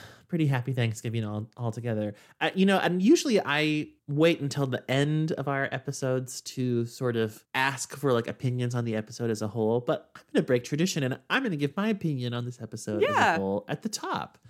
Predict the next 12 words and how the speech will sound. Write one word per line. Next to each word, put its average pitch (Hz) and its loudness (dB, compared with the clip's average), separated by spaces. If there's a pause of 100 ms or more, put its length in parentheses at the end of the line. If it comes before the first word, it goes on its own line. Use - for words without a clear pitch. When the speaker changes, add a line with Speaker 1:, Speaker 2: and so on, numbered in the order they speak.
(520)
Speaker 1:
Because 185 4
I 202 2
feel 208 4
like, 143 2 (140)
weirdly, 160 4 (200)
in 151 0
terms 175 0
of, 156 2 (220)
like, 123 0
a 123 0
cohesive 160 -2
episode 107 0